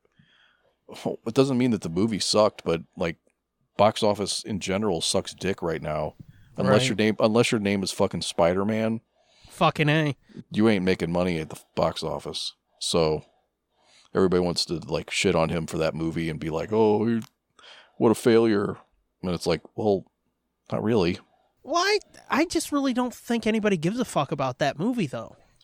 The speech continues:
Speaker 1: Well, no, probably not, but
Speaker 2: I don't think it's that he's a failure. It's a failure. It's just, like,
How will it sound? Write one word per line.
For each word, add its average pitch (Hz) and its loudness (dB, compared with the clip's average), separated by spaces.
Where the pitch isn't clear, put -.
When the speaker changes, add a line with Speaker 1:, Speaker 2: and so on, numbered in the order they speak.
Speaker 1:
Well, 143 6
no, 78 0
probably 80 2
not, 80 -2
but 73 -6
Speaker 2:
I 214 4
don't 311 2
think 285 -6
it's 233 -6
that 185 -2
he's 247 -2
a 226 -2
failure. 208 -2
It's 254 -4
a 330 -4
failure. 175 -2
It's 185 -6
just, - -12
like, 165 -4